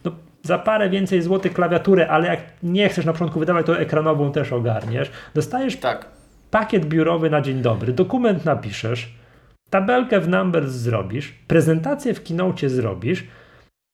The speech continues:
Speaker 1: maila ogarniesz, YouTube'a obejrzysz, wszystko zrobisz. Nie? To jest naprawdę za tysiąc siedemset złotych. Złoto.
Speaker 2: Tak.
Speaker 1: Nie? Naprawdę
Speaker 2: Tak.
Speaker 1: złoto. To jeszcze raz prze-, przeskroluję. A
Speaker 2: To
Speaker 1: trzy,
Speaker 2: my
Speaker 1: nie,
Speaker 2: to,
Speaker 1: dane
Speaker 2: my
Speaker 1: tech-,
Speaker 2: to,
Speaker 1: albo nie,
Speaker 2: my
Speaker 1: dane
Speaker 2: to,
Speaker 1: techniczne wyświetlę.
Speaker 2: to jest,
Speaker 1: A trzynaście, prawda?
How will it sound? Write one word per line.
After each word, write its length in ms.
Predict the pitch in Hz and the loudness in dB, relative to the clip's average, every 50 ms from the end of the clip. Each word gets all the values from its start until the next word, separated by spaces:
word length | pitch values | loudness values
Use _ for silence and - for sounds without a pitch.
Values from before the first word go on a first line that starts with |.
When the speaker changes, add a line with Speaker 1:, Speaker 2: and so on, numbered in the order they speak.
| _ - 147 | _ -6 -4
Speaker 1:
maila 420 | 147 190 254 285 294 269 240 202 | -2 0 2 2 4 4 6 6
ogarniesz, 720 | 180 156 139 131 120 117 113 107 110 113 131 170 - - - - | 6 4 4 4 2 2 2 0 -2 -2 -2 -4 -4 -6 -8 -2
YouTube'a 520 | 165 185 185 185 - 285 269 240 226 - | 0 0 0 2 0 0 2 2 2 2
obejrzysz, 600 | 170 156 131 135 117 107 104 95 104 135 - - | 2 0 0 0 0 -2 -2 -4 -4 -6 -6 -6
wszystko 360 | - - 294 269 - - 269 254 | -6 -4 -4 -4 -2 -2 -4 -2
zrobisz. 540 | 262 285 240 151 117 - - - - - - _ _ _ _ - | 0 2 2 2 0 -2 -10 -16 -20 -20 -20 _ _ _ _ -8
Nie? 160 | 147 185 220 | -4 -4 -2
To 80 | 208 233 | 0 0
jest 320 | 226 - - - - - | 0 -2 -4 -12 -10 -6
naprawdę 500 | - 190 190 226 233 226 208 185 202 202 - - - - - - - - _ _ _ - - | -4 -2 0 2 4 4 4 4 2 0 0 -2 -10 -20 -20 -20 -20 -20 _ _ _ -4 -2
za 140 | 139 165 | -2 -2
tysiąc 520 | 160 - - 233 185 - 196 190 190 - - - | -2 0 0 0 2 2 0 -2 -4 -4 -10 -10
siedemset 580 | - - 160 131 147 143 143 127 - 127 113 | -4 -2 0 0 0 -2 -2 -2 -4 -4 -4
złotych. 520 | 113 110 113 110 101 - - - - - - - - - - - - | -4 -4 -4 -6 -6 -8 -12 -20 -20 -20 -20 -20 -20 -20 -18 -10 -6
Złoto. 460 | 120 110 117 147 170 160 - - - | -4 0 4 6 6 4 4 0 -6
Speaker 2:
Tak. 320 | - - - 131 120 110 117 | -8 -2 0 0 0 0 0
Speaker 1:
Nie? 200 | 120 139 185 208 | 0 0 0 0
Naprawdę 360 | 190 156 - 196 202 185 170 | 0 0 2 2 2 2 2
Speaker 2:
Tak. 100 | - 156 | 2 2
Speaker 1:
złoto. 200 | 139 110 - 123 | 0 -2 -2 -2
To 120 | - 185 | -4 -2
jeszcze 240 | 180 180 143 - 165 | -2 -2 0 2 2
raz 120 | 165 160 | 2 2
prze-, 140 | 160 - 151 | 2 0 -4
przeskroluję. 560 | 147 - 143 - - - 139 123 110 107 117 - - | -2 -2 -4 -4 -2 -2 0 0 0 -2 -4 -8 -6
A 80 | - - | -6 -6
Speaker 2:
To 60 | - | -6
Speaker 1:
trzy, 180 | - - 156 165 | -4 -2 -2 0
Speaker 2:
my 80 | 185 | 0
Speaker 1:
nie, 60 | 214 202 | 2 4
Speaker 2:
to, 60 | 208 | 4
Speaker 1:
dane 120 | 190 127 | 4 4
Speaker 2:
my 60 | 127 | 4
Speaker 1:
tech-, 120 | - - - | 0 0 2
Speaker 2:
to, 80 | 202 202 | 2 2
Speaker 1:
albo 160 | 160 143 165 | 4 4 4
nie, 80 | 160 139 | 4 4
Speaker 2:
my 60 | 120 | 4
Speaker 1:
dane 160 | 160 160 160 | 4 4 4
Speaker 2:
to, 60 | 139 | 4
Speaker 1:
techniczne 380 | 175 156 - 143 117 - - 117 | 2 0 -2 -4 -4 -2 -4 -4
wyświetlę. 420 | 107 110 110 - 101 - - - - | -4 -4 -4 -6 -6 -6 -6 -4 -2
Speaker 2:
to 60 | 156 | -2
jest, 140 | 139 - 165 | -2 0 2
Speaker 1:
A 40 | |
trzynaście, 420 | 170 170 147 120 110 - - - 110 | 2 2 2 0 -2 -4 -8 -14 -12
prawda? 400 | - 113 107 110 139 185 226 | -10 -8 -6 -2 -2 -2 -4